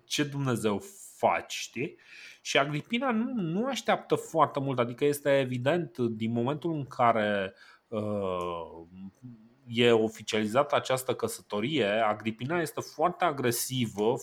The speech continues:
foarte, uh, foarte determinată să, să facă lucrurile să meargă și își elimină, uh, își elimină rivalele, face curățenie la palat,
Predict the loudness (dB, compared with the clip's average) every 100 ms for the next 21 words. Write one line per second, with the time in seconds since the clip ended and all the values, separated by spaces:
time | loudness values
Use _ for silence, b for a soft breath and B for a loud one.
0 | -8 0 0 0 2 4 6 4 b b
1 | b b -8 -4 -4 -4 -6 -6 -8 -10
2 | -14 -18 -20 -20 _ -20 -18 -2 2 2
3 | 2 -2 -4 0 2 2 -2 0 0 0
4 | -4 -16 -16 -20 _ -12 -8 -6 -6 -10
5 | -12 -12 -8 -6 -6 -8 -8 -12 -10 -10
6 | -12 -14 -16 -14 -8 -8 b b b b
7 | -4 -2 0 0 0 -2 -4 -6 -2 0
8 | 0 0 -2 -6 -12 -8 -2 0 0 -2
9 | 0 2 4 4 2 2 0 -2 -2 2
10 | 4 6 4 2 -2 0 0 0 -2 0
11 | 2 4 2 0 4 6 6 0 -8 -2
12 | 0 2 0 -6 -4 -4 -4 -4 -2 0
13 | 0 -2 -2 -2 0 -2 -4